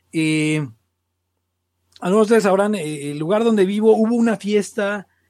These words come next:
iba a haber una fiesta y la policía llegó y no se fue la policía hasta que quitaron la zona, todo, porque iban a hacer una fiesta.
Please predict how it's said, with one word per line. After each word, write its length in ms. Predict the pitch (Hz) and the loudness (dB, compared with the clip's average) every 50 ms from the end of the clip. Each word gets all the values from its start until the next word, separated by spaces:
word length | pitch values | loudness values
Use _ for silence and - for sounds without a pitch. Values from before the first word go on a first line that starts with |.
| _ _ | _ _
iba 180 | 220 247 285 | 0 2 2
a 20 | 247 | 4
haber 140 | 233 240 240 | 4 4 4
una 180 | 240 226 196 | 4 2 0
fiesta 420 | - 185 208 214 202 - 247 233 202 | 0 -2 -4 -4 -2 0 -2 -2 -2
y 220 | 160 165 175 160 | -2 -6 -8 -6
la 160 | - 151 151 - | -4 -6 -6 -4
policía 300 | - 160 151 156 202 208 | -6 -10 -4 -2 -2 0
llegó 360 | 214 196 185 196 214 214 _ - - - - _ | 2 2 2 2 0 -2 _ -12 -20 -20 -10 _
y 80 | 180 | 0
no 140 | 180 208 226 | 2 2 4
se 120 | 214 247 | 2 2
fue 140 | 202 214 240 | 2 2 2
la 120 | 233 233 - | 2 2 0
policía 400 | - 175 175 160 - 208 214 208 | -2 -6 -6 -6 -4 -4 -4 -4
hasta 200 | - - 180 147 | -4 -8 -10 -10
que 100 | 156 143 | -10 -16
quitaron 360 | 143 147 - 202 196 208 214 | -16 -8 -6 -4 -4 -2 -4
la 100 | 190 160 - - | -4 -8 -8 -10
zona, 300 | - - 180 190 226 285 - _ _ _ - _ _ _ - - - | -12 -12 -10 -10 -10 -10 -12 _ _ _ -20 _ _ _ -10 -6 -4
todo, 160 | - 190 208 254 247 _ | -2 -2 -2 -4 -6 _
porque 180 | - 156 143 185 | -10 -8 -4 -2
iban 100 | 233 240 | -2 -2
a 20 | |
hacer 120 | 214 180 214 | 0 -2 -2
una 100 | 214 180 | -4 -4
fiesta. 380 | 165 180 175 - - 247 - | -4 -6 -4 -2 -4 -4 -4